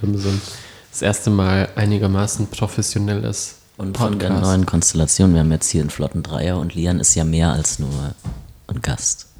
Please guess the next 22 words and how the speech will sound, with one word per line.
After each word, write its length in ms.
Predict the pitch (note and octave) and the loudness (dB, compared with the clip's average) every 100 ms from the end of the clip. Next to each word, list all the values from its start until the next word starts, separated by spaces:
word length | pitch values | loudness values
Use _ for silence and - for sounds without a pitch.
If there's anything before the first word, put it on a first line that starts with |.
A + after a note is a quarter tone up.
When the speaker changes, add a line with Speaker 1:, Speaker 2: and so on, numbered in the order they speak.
| - - | -20 -2
Speaker 1:
Ja, 240 | A2+ G#2 G2 - - - | 2 2 0 -8 -20 -18
stimmt. 420 | - A#2 G#2 G2+ - | -4 -2 0 -4 -6
Speaker 2:
Ist 140 | - | -4
ja 60 | D#2 | -2
sowas 300 | D#2+ D2+ - | -2 -2 -2
wie 60 | C#2 | -2
unser 240 | C#2 D2 | -2 -2
Haustier. 540 | D2+ D2+ - C#2 B1+ - | 0 0 0 -4 -6 -2
Speaker 1:
<laughs> 60 | - - - - - - A#2 - C#3 - C3+ - - - - - - - - - | -2 -4 -8 -4 -2 2 2 6 4 6 4 8 8 6 0 -6 -6 -10 -4 4
Unser 680 | A#3+ B3 F3+ C#3+ - A2+ | 6 6 6 4 4 6
Haustier, 340 | G#2+ C#3 - B2 | 8 6 6 6
das 220 | A#2+ - | 6 4
die 300 | - A2+ G#2+ | 2 2 4
wichtigen 420 | B2 - A#2 A2 | 2 4 2 2
Fragen 400 | - A2 G#2 G#2 | 0 0 2 4
des 160 | G2+ F2+ | 4 4
Lebens 320 | - F2 D2+ | 4 6 4
Speaker 2:
Ja. 60 | - | 2
Speaker 1:
beantwortet 480 | G2+ G2 - - - | 0 -2 -4 -2 0
normalerweise. 420 | G2 G2+ G#2+ A2+ | 0 0 0 2
Weil 120 | A#2 | 4
eins, 260 | - D3 | 4 4